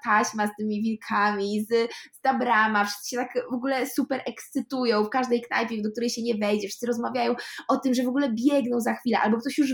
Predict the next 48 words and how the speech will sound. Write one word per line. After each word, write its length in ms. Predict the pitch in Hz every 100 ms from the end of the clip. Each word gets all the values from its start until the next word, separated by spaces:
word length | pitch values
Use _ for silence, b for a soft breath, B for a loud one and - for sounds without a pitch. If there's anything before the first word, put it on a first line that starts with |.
| 220
wybiegł, 360 | 269 277 233 214
bo 60 | 226
tam 80 |
jest 120 | 254 247
w 40 |
ogóle 180 | 269 269
milion 300 | 277 277 269
dystansów. 540 | 277 269 190 202 247 B B B -
No 100 | 247
i 60 | 277
ja 100 | 359
wtedy 240 | - 302
stwierdziłam: 340 | 285 226 220 214 B -
„Ty, 80 | 349
mamo, 300 | 311 339 262
słuchaj, 360 | 240 311 208 240 240
w 60 |
ogóle 180 | 254 311 - -
rewelacyjna 800 | 262 311 294 320 320 - 262 277 494 508
impreza, 360 | 208 180 190
ja 160 | 208 262
zobaczę, 340 | 302 480 480
jakie 200 | 311 320
są 160 | 302 277
dystanse, 520 | 302 - 196 208 269
może 180 | 285 302
jak 100 | 294
będzie 180 | 349 480
coś 160 | 392 -
małego, 360 | 320 254 214
no 120 | 294 311
to 40 | 311
ja 120 | 269
sobie 220 | 269 311 466
pobiegnę”. 560 | 494 587 220 202 175 - - B B B B
E, 300 | 214 220 226
no 100 | 247
i 80 | 440
się 100 | 440
okazało, 260 | 311 269 311
że 80 |
najmniejszy 380 | 247 220 277 - 208
dystans 280 | 220 269 -
to 60 |
jest 160 | 240 214
dwadzieścia 260 | 185 208 214
sześć 200 | 214 -
kilometrów. 460 | 190 180 - -